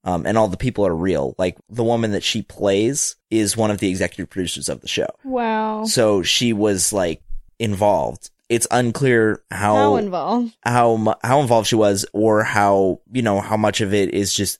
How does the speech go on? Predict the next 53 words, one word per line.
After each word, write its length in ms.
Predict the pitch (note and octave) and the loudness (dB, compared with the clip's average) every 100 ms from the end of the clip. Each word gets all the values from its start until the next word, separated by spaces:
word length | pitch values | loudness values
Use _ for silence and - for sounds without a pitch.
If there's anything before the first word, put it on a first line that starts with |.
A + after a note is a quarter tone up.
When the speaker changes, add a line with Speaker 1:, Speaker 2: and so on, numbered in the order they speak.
| _ | _
Speaker 1:
like, 280 | G2+ D2+ - - | -4 -4 -10 -20
her 460 | - C#3 C3+ - - | -4 0 2 0 -4
account, 560 | G2 - C#3+ E3 F3+ - _ | -8 -2 0 0 -2 -10 _
and 120 | A#2 | -2
how 120 | A2+ | 0
much 220 | A#2 A2 A#2 | 2 0 0
of 80 | |
it 80 | G#2 | 0
is, 180 | G2 - | 0 0
like, 340 | F#2+ F2+ D#2 - | 0 0 -2 -4
we 140 | A2 | 0
went 300 | D#3 G3 - | 2 0 -2
crazy 600 | - F#3 F3+ C3 A2 F#2+ | -2 0 2 2 0 0
with, 240 | F#2 G#2 - | 0 -2 0
like, 260 | A#2+ A2 | -2 -2
the 40 | - | -4
details 640 | A2 G#2+ A2 F2+ D#2 D2+ | -4 -2 -2 -2 -2 -6
and 120 | F2+ F2 | -8 -4
stuff 200 | F#2+ F2 | -4 -4
like 140 | C3 | -4
Speaker 2:
Yeah. 240 | G3+ - G3 | -2 -2 -4
Speaker 1:
that. 60 | A3 _ | -12 _
'Cause 220 | G3+ G#3 | 0 2
it 100 | B3 | 2
does 160 | C#4 D4 | 0 2
get 180 | C4+ | 0
pretty 200 | A#3 F#3 | 2 0
crazy 320 | D#3 D#3 B2 G#2 | 4 2 4 2
with 80 | |
the 80 | F#2+ | 0
details. 480 | D#2+ D#2+ E2 G1+ - | -4 -4 -4 -4 -4
Speaker 2:
What 200 | A3+ B3 | -2 -2
is 200 | D#4 F4 | -2 -2
it? 480 | G4 G4 G4 G4 - _ C4+ | -2 -2 -4 -6 -10 _ 0
Speaker 1:
It's 340 | C#3+ - - - _ | 2 2 -2 -4 _
Speaker 2:
I've 80 | B3+ | 0
Speaker 1:
so 80 | A3 | 2
Speaker 2:
seen 160 | F4+ G4 | 0 0
all 100 | F#4+ | -2
the 60 | |
commercials 440 | D#4 A#3+ B3 B3+ A3 | -4 -4 -2 -4 -2
and 100 | G#3+ | -4
I've 120 | G3 | -4
been 140 | G#3 | -6
like, 160 | G3+ G3 | -6 -10
"Oh, 80 | B3 | -10
that 140 | A#3 | -8
looks 180 | B3+ - | -8 -8
good. 140 | B3 | -6
I 60 | G#3+ | -6
should 180 | G3+ A3+ | -6 -10
watch 280 | G3+ G3+ - | -8 -8 -10
it." 180 | D#3+ | -12